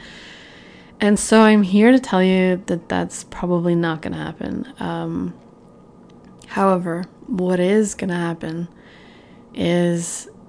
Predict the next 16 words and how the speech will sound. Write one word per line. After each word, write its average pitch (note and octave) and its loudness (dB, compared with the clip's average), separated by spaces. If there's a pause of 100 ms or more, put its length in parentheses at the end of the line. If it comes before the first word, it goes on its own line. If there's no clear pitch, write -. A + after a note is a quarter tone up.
(960)
each G#3 -2
person, D#3+ -2
you F#3 0
know, F3+ -2
even F#3+ 0
if G#3 -2
we G3+ 2
just F#3 -2
say, F3+ 0
as F3 -4
an F3+ 0
example, E3+ -4
one F3 -2
billion E3+ -2
of D#3+ -8
us - -10